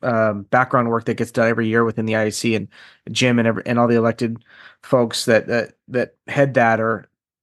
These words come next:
you know, always have their work cut out for 'em and, and work really hard.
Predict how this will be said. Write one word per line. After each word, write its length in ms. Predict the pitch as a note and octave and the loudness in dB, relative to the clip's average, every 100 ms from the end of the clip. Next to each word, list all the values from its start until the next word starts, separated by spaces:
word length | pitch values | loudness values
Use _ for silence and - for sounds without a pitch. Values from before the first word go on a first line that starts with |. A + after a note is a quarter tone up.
| - | -10
you 120 | C3 | -4
know, 140 | A#2+ A2+ | -4 0
always 300 | - E3 D#3 | 2 4 4
have 120 | C#3+ | 2
their 120 | B2 A#2 | 0 -2
work 180 | A#2+ | -2
cut 120 | B2 A2+ | -2 -2
out 140 | F#2+ | -2
for 100 | A#2+ | -6
'em 100 | A#2 | -6
and, 180 | G#2+ G#2 - | -8 -12 -12
and 280 | A#2 G#2 - _ - | -10 -10 -16 _ -8
work 200 | B2+ C3 | -6 -4
really 160 | A2+ | -4
hard. 360 | G2+ B2 A#2+ | 2 2 2